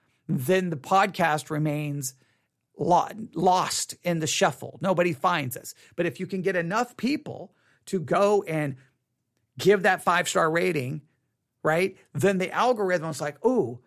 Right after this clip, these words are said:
ooh, okay, pay attention to this. Now we can suggest it." But without that,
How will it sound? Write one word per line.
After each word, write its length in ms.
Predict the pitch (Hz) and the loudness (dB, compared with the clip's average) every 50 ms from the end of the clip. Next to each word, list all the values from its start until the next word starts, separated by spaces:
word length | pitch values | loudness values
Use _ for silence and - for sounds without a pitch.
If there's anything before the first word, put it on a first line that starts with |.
| _ _ - | _ _ -2
ooh, 320 | 220 240 214 143 127 131 _ _ _ _ | 0 2 2 0 0 -6 _ _ _ _
okay, 180 | 160 - 165 143 | -4 -2 -2 -2
pay 200 | 135 196 202 220 | 2 4 4 4
attention 380 | 220 - 226 214 - 208 196 | 4 2 -2 -2 -2 -2 -2
to 60 | 185 | 0
this. 340 | 175 202 226 196 - 131 - - - _ _ - | 2 2 2 2 0 -4 -6 -10 -20 _ _ 0
Now 160 | 123 180 196 | 2 4 4
we 120 | 202 214 | 4 2
can 160 | - - 190 | 2 0 0
suggest 500 | 170 - 185 170 135 202 196 180 - - | 0 0 0 2 2 0 0 0 -4 -8
it." 140 | - - - _ _ _ - | -10 -12 -14 _ _ _ -6
But 140 | - - - | -6 -6 -2
without 520 | 147 156 143 - - 160 202 240 262 240 - | -2 -4 -4 -2 -2 0 2 2 0 2 2
that, 320 | 185 165 156 156 156 - | 4 4 4 2 0 -2